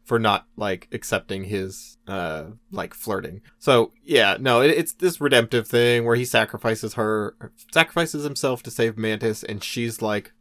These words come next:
"Oh no, I never realized how brave you were. I loved you all along, blah, blah, blah." I was thinking, "Oh, good, I'm glad, like, this whole swordsman thing is done." It's not. Like, next year, there's,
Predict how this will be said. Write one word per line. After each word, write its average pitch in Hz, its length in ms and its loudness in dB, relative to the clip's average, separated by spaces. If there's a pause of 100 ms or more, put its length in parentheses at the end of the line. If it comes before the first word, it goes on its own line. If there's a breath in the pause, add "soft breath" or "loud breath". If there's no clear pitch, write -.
"Oh 190 200 8
no, 180 360 6
I 151 60 6
never 165 260 2
realized 170 380 0
how 160 120 2
brave 147 380 2
you 139 140 -2
were. 120 220 4
I 117 100 4
loved 143 260 2
you 147 120 0
all 143 220 4
along, 131 340 -2
blah, 120 140 -4
blah, 120 100 -2
blah." 110 200 -4 (560 soft breath)
I 165 300 8
was 160 200 0
thinking, 160 420 -4
"Oh, 135 360 4
good, 120 260 4 (100)
I'm 123 140 -8
glad, 117 360 2 (120)
like, 107 200 -4
this 113 140 -4
whole 123 120 -2
swordsman 123 420 -4
thing 104 160 -6
is 107 80 -10
done." - 320 -10
It's - 160 -14
not. 113 380 -4 (200)
Like, 104 280 -4
next 123 260 -8
year, 151 140 0
there's, 123 240 -2